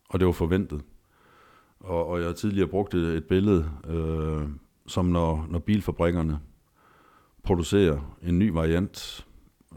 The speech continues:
øh, så laver de først nogle prototyper, som de tester og tester og tester, og de finder nogle fejl, og så retter de fejlene, inden de sætter den i produktionslinjen.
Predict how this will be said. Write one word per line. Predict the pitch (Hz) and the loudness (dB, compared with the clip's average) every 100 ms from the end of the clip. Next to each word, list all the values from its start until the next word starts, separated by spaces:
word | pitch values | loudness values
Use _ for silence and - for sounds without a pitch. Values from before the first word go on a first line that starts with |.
| 87 | -10
øh, | 82 80 76 76 - - _ _ _ | -6 -6 -6 -8 -12 -20 _ _ _
så | - | 0
laver | 90 90 | 2 2
de | 80 | 0
først | 90 85 | -2 -2
nogle | 80 | -2
prototyper, | 87 82 - 87 80 80 69 - _ _ _ _ _ | -2 -4 -6 -6 -4 -6 -10 -16 _ _ _ _ _
som | 87 76 | -6 -4
de | 90 | -6
tester | - 87 85 62 71 - | -4 -4 -4 -8 -12 -12
og | 85 | -12
tester | - 82 - 71 | -4 -4 -4 -8
og | 71 | -4
tester, | 98 101 78 73 - _ _ _ _ _ _ - | -4 -4 -8 -10 -16 _ _ _ _ _ _ -18
og | |
de | 80 | -10
finder | 90 78 | -6 -4
nogle | 76 73 | -4 -2
fejl, | 95 95 62 - - | 0 0 -2 -12 -20
og | - | -12
så | 82 | -10
retter | 73 87 107 | -4 -2 -2
de | 82 82 | -2 -4
fejlene, | 92 87 73 64 - - _ _ - | -2 0 -2 -8 -16 -20 _ _ -4
inden | 95 98 85 | 0 2 0
de | 80 | -2
sætter | 85 76 | -2 -2
den | 69 71 | -4 -4
i | 76 73 | -4 -4
produktionslinjen. | - 78 - 92 71 73 73 69 69 | -4 -4 -4 -6 -6 -6 -6 -6 -10